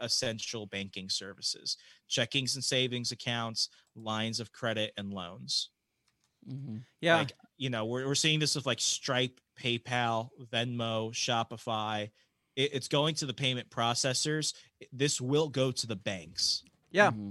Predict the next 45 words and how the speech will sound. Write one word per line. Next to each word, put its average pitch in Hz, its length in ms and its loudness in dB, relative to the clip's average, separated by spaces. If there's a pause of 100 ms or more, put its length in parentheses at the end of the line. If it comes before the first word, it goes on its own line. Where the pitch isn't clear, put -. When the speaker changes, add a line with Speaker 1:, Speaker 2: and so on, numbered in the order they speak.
(160)
Speaker 3:
I've 156 220 6
got 160 280 4
this 156 280 0
right 160 160 2
in 120 80 -4
front 156 240 0
of 143 60 0
me. 143 80 0
I'm 135 160 0
gonna 123 320 0 (360)
pull 135 200 0
this 123 140 -2
up 127 140 2
for 113 140 -6
people 120 300 -4
to - 60 -12
see. 120 120 -4
You 120 300 -2 (100)
can't - 280 -6
really 110 200 -4
see 117 220 -4
it. 113 200 -2 (280)
I 110 80 -2
wish 101 200 -6
you - 80 -18
could, 120 300 -2
but, 110 220 0 (460)
um, 143 540 2 (840)
this 180 460 2
I 147 200 6
saw 143 340 8
pop 143 340 6
up 135 160 4
on 127 180 2
social 135 420 0
media. 127 180 0
I 170 80 6
think 226 240 -2
actually 170 360 4
this 147 120 2
popped 139 320 4
up 131 160 2
in 120 80 2
our 123 180 2
group. 110 440 0